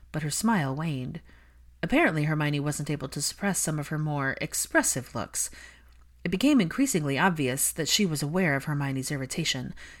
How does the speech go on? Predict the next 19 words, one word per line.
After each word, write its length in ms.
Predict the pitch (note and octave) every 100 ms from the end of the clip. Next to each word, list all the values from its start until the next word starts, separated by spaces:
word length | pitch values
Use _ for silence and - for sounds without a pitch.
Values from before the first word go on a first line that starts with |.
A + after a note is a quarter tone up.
| -
because 280 | F3 F#3
her 60 | F#3+
features 400 | - F#3 F3 E3
hardened 380 | - A#3 D3+ C#3+
into 160 | D3
something 380 | D3 - F3 C#3
that 160 | C#3 -
felt 200 | G#3 -
like 140 | D3
a 60 | -
challenge. 680 | - D#3+ C#3 - - - - - - - - -
"Missus 380 | A3 B3 E4+ -
Malfoy 440 | A4+ D4 D3 C3+
has 160 | F3+ -
been 140 | G3+
taking 320 | G3 G#3+ -
them 100 | C4
for 180 | G#3+ G3+
years. 640 | F3 D#3+ A#3+ D#3 - -